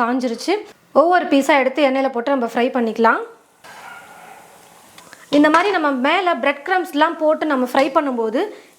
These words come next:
எண்ணெய் காஞ்சதுமே கொஞ்சம் லைட்டா தீயை வந்து குறைச்சி வச்சுக்கோங்க. அப்பதான் பொறுமையா வந்து குக் பண்ணி எடுக்க முடியும். தீ ரொம்ப ஃபுல்லா இருந்துச்சுன்னா டக்குன்னு வந்து மேல பிரெட் கிரம்ப்ஸ் வந்து கலர் மாறிடும். உள்ள வந்து கொஞ்சம் குக் பண்றதுக்கு டைம் கொடுக்கணும். நம்ம என்னதான் வேக வச்சு பண்ணியிருந்தாலும் கொஞ்சம்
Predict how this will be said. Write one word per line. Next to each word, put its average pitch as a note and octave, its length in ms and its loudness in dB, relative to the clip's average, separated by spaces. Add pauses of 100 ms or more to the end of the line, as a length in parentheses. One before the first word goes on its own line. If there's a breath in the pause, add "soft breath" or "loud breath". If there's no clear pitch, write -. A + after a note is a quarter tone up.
எண்ணெய் G4 260 0
காஞ்சதுமே C4+ 420 -2 (100)
கொஞ்சம் D#4+ 280 -2
லைட்டா D#4+ 320 -2
தீயை F#4 200 2
வந்து D4 240 -2
குறைச்சி E4 340 0
வச்சுக்கோங்க. A#3+ 520 -2 (600 loud breath)
அப்பதான் F#4+ 340 2
பொறுமையா F4+ 340 2
வந்து D#4 220 -2
குக் D#4 180 -6
பண்ணி D#4+ 180 2
எடுக்க C4 240 0
முடியும். C4 300 -2
தீ E4+ 80 2 (120)
ரொம்ப C#4 240 0
ஃபுல்லா D4+ 320 2
இருந்துச்சுன்னா C4 360 -4 (140)
டக்குன்னு E4+ 420 0
வந்து D4 160 -2 (100)
மேல C#4 240 0
பிரெட் B3 220 -2
கிரம்ப்ஸ் C#4+ 280 -2
வந்து C4 160 0 (120)
கலர் C4 320 0
மாறிடும். B3+ 440 0 (540 loud breath)
உள்ள F#4+ 140 6 (100)
வந்து D#4 220 -4
கொஞ்சம் D4 260 -2
குக் D#4+ 200 -4
பண்றதுக்கு D#4 420 -4
டைம் D4 240 -2
கொடுக்கணும். C4+ 380 -2
நம்ம C4 180 -2
என்னதான் C#4+ 260 0
வேக C4 140 0 (100)
வச்சு C4+ 240 -6
பண்ணியிருந்தாலும் B3 580 -2
கொஞ்சம் E4 300 -2